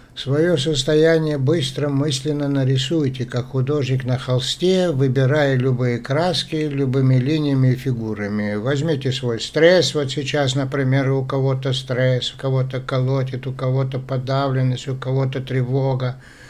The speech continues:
плохое настроение, апатия. Ну, пожалуйста, возьмите и мысленно, как на холсте, нарисуйте это быстро, выбирая любые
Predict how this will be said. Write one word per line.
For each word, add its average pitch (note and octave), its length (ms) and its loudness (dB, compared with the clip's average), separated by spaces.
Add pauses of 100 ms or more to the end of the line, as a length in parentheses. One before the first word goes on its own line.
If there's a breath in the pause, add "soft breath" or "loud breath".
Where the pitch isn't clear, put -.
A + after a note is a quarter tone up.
(680 loud breath)
плохое D3+ 460 2
настроение, C#3 1040 2
апатия. C#3 640 2
Ну, F3+ 160 0
пожалуйста, C#3+ 840 2 (420 loud breath)
возьмите E3 640 6
и C3+ 40 4
мысленно, D#3 720 0
как C#3 240 -2
на C#3 140 0
холсте, C#3 800 2
нарисуйте C#3 1120 0
это C3 360 0
быстро, C3 840 0 (360 loud breath)
выбирая C3 580 4
любые A#2+ 480 0